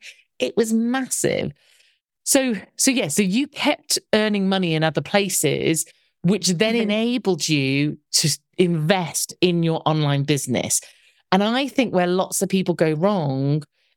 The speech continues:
Speaker 1: is they either aren't willing to do both at once, which you were, and then they don't have any money to invest in their online thing.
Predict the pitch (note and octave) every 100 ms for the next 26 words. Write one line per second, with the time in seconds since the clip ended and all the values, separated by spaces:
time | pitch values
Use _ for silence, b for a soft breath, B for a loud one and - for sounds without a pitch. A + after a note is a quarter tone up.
0 | _ F#3 F3+ D3 - D3 D3 - _ _
1 | _ - D#3+ F#3+ - - A#3+ C#4+ C#4+ F3+
2 | - - F#3+ A3+ _ _ _ _ _ G3+
3 | A3 G#3+ A#3 A3+ G3 F#3+ F3 D#3+ D3+ C#3+
4 | D#3+ G3 - - - D3+ D#3 D#3+ C#3+ C3
5 | E3+ G#3+ _ _ _ - F#3 F#3+ F#3+ F#3
6 | F3+ D#3+ F3+ - F#3+ F#3+ F3+ G#3 F#3 D3
7 | D#3 D#3+ - E3+ D#3 D#3 - D#3 D3+ D3
8 | C#3+ C#3 C#3+ C#3+ - D#3 B2 C3+ D#3+